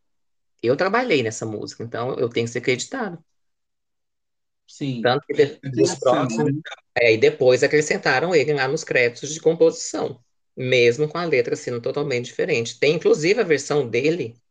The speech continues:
Speaker 1: no YouTube, ainda tem, se você procurar, você acha. Eles até juntaram as músicas da, da Jennifer com a dele.
Speaker 2: É, a, a Black Feminista, ela fala também desse produtor que ele realmente fazia isso, né? Ele produzia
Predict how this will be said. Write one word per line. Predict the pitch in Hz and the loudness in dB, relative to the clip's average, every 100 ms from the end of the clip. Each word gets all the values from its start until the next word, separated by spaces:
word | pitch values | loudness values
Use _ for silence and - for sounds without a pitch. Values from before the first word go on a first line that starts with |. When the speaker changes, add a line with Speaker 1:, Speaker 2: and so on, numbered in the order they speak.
| _ _ | _ _
Speaker 1:
no | 127 | -4
YouTube, | 131 131 117 117 | -2 -2 -2 -2
ainda | 151 302 | -4 -4
tem, | 131 | -4
se | 139 | -4
você | 123 - | -6 -6
procurar, | 131 117 117 | -6 -2 -2
você | 110 110 - | -2 -4 -6
acha. | 101 - - _ _ _ _ _ _ _ _ _ _ _ _ _ _ - | -4 -6 -12 _ _ _ _ _ _ _ _ _ _ _ _ _ _ -8
Eles | 123 | -4
até | 117 120 139 | -2 0 0
juntaram | 220 214 160 202 | 0 -2 -2 0
as | 156 | -2
músicas | 117 107 104 | -2 -2 -2
da, | 110 110 | -2 -2
da | 104 117 110 | -2 -2 0
Jennifer | 113 107 113 110 | 0 0 -4 -6
com | |
a | 107 | -6
dele. | 98 90 90 _ _ _ _ _ 107 | -2 -2 -4 _ _ _ _ _ -12
Speaker 2:
É, | 147 | -10
a, | 135 156 143 | -8 -6 -4
a | 147 | -4
Black | 147 156 | -6 -6
Feminista, | - 151 143 147 | -6 -4 -4 -6
ela | 165 165 | -8 -4
fala | 147 135 | -2 -2
também | 135 120 120 117 | -4 -6 -8 -10
desse | 107 123 139 110 | -8 -8 -8 -14
produtor | - 117 113 - 123 139 | -12 -10 -10 -8 -6 -6
que | 135 135 131 | -6 -8 -6
ele | 127 127 135 | -6 -4 -4
realmente | 117 135 131 127 131 | -2 -4 -4 -6 -6
fazia | 135 127 139 147 | -8 -6 -6 -4
isso, | 113 - 113 | -6 -10 -12
né? | 110 | -10
Ele | 110 | -10
produzia | - 107 107 120 110 | -12 -14 -12 -8 -8